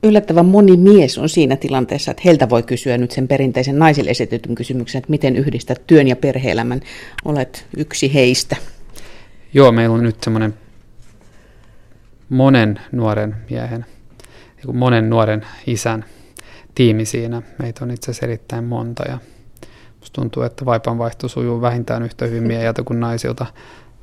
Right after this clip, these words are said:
Speaker 2: meidän nykyisessä hallituksessa ja se on hyvä asia. Työn ja perheen yhteensovittaminen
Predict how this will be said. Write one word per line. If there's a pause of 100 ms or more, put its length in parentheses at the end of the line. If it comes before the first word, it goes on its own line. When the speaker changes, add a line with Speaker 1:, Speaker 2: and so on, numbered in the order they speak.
(180)
Speaker 2:
meidän
nykyisessä
hallituksessa
ja (580)
se
on
hyvä
asia. (600)
Työn
ja
perheen
yhteensovittaminen